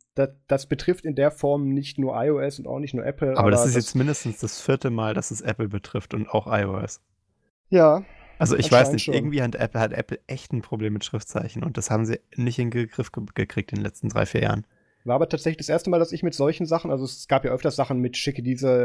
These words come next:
Speaker 1: äh,
Speaker 2: Genau,
Speaker 1: Zahlenreihe,
Speaker 2: ja.
Speaker 1: damit was abstürzt“, das hatte ich nie das Problem tatsächlich.
Speaker 2: Crash-S M S gab's ja ewig
Speaker 1: Ja,
Speaker 2: lang.
Speaker 1: sowas in der Art. Das war jetzt tatsächlich das erste Mal, dass mich das getroffen hat und ich grüße an dieser Stelle dann auch noch,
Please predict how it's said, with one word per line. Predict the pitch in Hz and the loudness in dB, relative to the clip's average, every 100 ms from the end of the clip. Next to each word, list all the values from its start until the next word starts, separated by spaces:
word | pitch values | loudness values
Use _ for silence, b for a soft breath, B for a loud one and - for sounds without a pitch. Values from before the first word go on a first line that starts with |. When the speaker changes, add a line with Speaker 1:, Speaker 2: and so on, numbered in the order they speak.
| 123 120 113 120 | 0 -2 -2 -2
Speaker 1:
äh, | 120 | 2
Speaker 2:
Genau, | 107 101 | 4 4
Speaker 1:
Zahlenreihe, | - 104 120 | 2 2 2
Speaker 2:
ja. | 131 | 2
Speaker 1:
damit | 123 127 | 0 -4
was | 113 | -6
abstürzt“, | 147 - 156 | -6 -2 -2
das | - | -2
hatte | 143 139 | -2 -2
ich | 120 | -4
nie | 113 | -4
das | 117 - | -4 -6
Problem | - 92 90 | -10 -8 -8
tatsächlich. | 104 - 113 - | -8 6 6 6
Speaker 2:
Crash-S | 113 - | -2 -4
M | 113 | -4
S | 107 - | -4 -4
gab's | 104 - | -6 -4
ja | - | -4
ewig | - 107 | -4 0
Speaker 1:
Ja, | 120 123 | 4 4
Speaker 2:
lang. | 127 | 4
Speaker 1:
sowas | 104 120 127 123 | 0 -2 -2 -2
in | |
der | 117 | -4
Art. | 107 - | -6 -8
Das | - | -2
war | 135 | -2
jetzt | 139 | 0
tatsächlich | 143 143 | -2 -2
das | - | -2
erste | 160 156 | -6 -2
Mal, | 151 | 0
dass | 139 | 0
mich | 160 190 | 0 -4
das | 214 | -4
getroffen | - - 185 175 | -4 -2 -2 0
hat | 220 - | -2 -2
und | 147 139 | -6 -6
ich | 147 | -6
grüße | - 196 170 | -2 0 0
an | |
dieser | 147 151 | 2 2
Stelle | 147 147 165 | 2 2 2
dann | 139 139 | 0 -2
auch | 151 | 0
noch, | 156 156 | 0 0